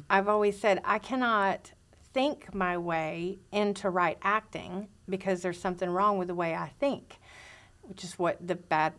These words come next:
thinking, stinking thinking leads to the drinking. I can't think my way into right acting. I have to act my way into right thinking. Years prior to,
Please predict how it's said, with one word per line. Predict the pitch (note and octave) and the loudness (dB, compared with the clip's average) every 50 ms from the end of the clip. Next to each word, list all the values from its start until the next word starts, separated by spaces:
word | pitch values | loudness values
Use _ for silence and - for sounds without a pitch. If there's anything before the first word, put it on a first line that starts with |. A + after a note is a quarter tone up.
| - - _ - | -14 -20 _ -4
thinking, | - F#3 F3 F3 F3 E3 E3 E3 E3 | -2 -2 -2 -2 -4 -6 -6 -6 -8
stinking | - - - F3+ F3 D#3+ D3+ D#3+ | -8 -6 -6 -4 -4 -4 -6 -6
thinking | - F#3+ F#3+ F#3+ F3 E3+ E3+ E3+ | -4 -2 -2 -2 -2 -2 -2 -2
leads | E3+ E3 F3+ F#3+ F#3+ F#3+ - | 0 0 0 -2 -2 -4 -6
to | - F#3 | -6 -4
the | F3+ F3 F3 | -4 -4 -4
drinking. | - F#3+ G#3+ B3+ B3 - - D3+ - - | -2 -2 0 0 -2 -4 -8 -12 -6 -2
I | - A3 | -2 -2
can't | A3 - - C4+ A#3+ - - | -2 -2 -2 -2 -2 -2 -4
think | - - C4 C4+ - - | -6 -4 -4 -4 -2 -2
my | G#3+ G3+ G3 | 0 0 2
way | F#3+ F#3+ F#3+ F#3 | 2 2 2 2
into | F3+ F#3 - - F3 | 0 -2 -4 -4 -2
right | F3 F3 E3+ E3 - - - | 0 0 0 -2 -2 0 2
acting. | G3+ G3+ G#3 G3+ - E3 D#3+ - - | 2 2 2 0 -4 -8 -8 -4 0
I | G3 A3 A#3 | 0 0 2
have | A3+ B3 A3+ - - | 2 0 -2 -2 -4
to | - F#3 F3+ - - | -8 -8 -8 -2 2
act | G3 G#3 A#3+ - - - - G#3+ | 4 4 4 4 2 -4 -4 -2
my | F#3 E3+ F3+ | -2 -2 -2
way | F3 F3 E3+ F3 E3+ E3 E3 E3 - | -2 -2 -2 -2 0 -2 -4 -6 -8
into | - G3+ G3+ G3 G3 G3 F#3+ F#3+ F#3+ F3+ F3 E3 | -6 -2 -2 0 0 -2 -4 -4 -2 0 0 0
right | D#3+ E3 D#3 D#3 - - - - | 0 -2 -2 -2 -6 -8 -6 -2
thinking. | G#3 G3+ F#3+ G3 - E2 D2+ - - - - - - - - - - _ | -2 -2 -2 -4 -8 -12 -14 -16 -18 -20 -20 -18 -18 -20 -20 -20 -16 _
Years | - F#3 G3+ G#3 G#3 G#3 G3+ - | 0 6 8 8 8 8 4 -2
prior | - - - - B3+ B3+ C#4 C#4 C4 G#3+ F#3+ F#3+ F#3+ | -10 -6 2 6 8 8 8 8 6 4 4 2 0
to, | F#3+ - - | -4 -10 -16